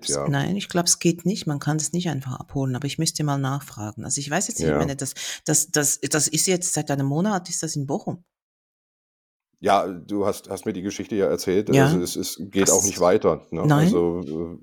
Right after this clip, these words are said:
Speaker 1: Nein.
Speaker 2: auch keinen Ansprechpartner oder sonst
Speaker 1: Ich,
Speaker 2: irgendwas, ne?
Speaker 1: ich müsste mal wieder nachfragen bei,
Speaker 2: Ja.
Speaker 1: beim Empfänger.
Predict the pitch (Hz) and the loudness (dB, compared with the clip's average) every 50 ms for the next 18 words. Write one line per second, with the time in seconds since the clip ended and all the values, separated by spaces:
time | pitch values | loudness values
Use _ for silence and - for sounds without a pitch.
0 | 90 _ - 139 127 123 120 123 143 185 170 175 - 104 92 85 73 95 - - | -14 _ -2 2 2 4 4 4 4 4 2 4 4 2 2 2 0 -2 0 0
1 | 104 90 - - 87 80 - 85 82 82 80 80 80 76 82 80 80 - - 82 | 0 0 2 2 0 2 2 0 -2 -2 -2 -2 -2 -2 -4 -6 -6 -6 -4 -4
2 | 80 - 82 80 80 76 73 76 - - 139 139 - - 156 - - 156 151 - | -4 -4 -4 -6 -6 -6 -8 -8 -8 -8 -10 -6 -4 -4 -2 0 0 -2 0 0
3 | - 151 139 131 120 117 120 120 120 120 127 - - - 120 117 113 117 113 113 | 0 2 2 2 0 0 0 -2 -2 -2 -4 -6 -6 -4 -4 -4 -4 -4 -6 -6
4 | 117 113 113 110 110 - - 117 - 156 - - - - - 107 110 107 - 117 | -6 -4 -4 -6 -6 -4 -2 0 2 4 4 4 4 2 0 -2 -2 -2 -2 -4
5 | 117 113 110 113 113 110 | -4 -2 -2 -2 -4 -6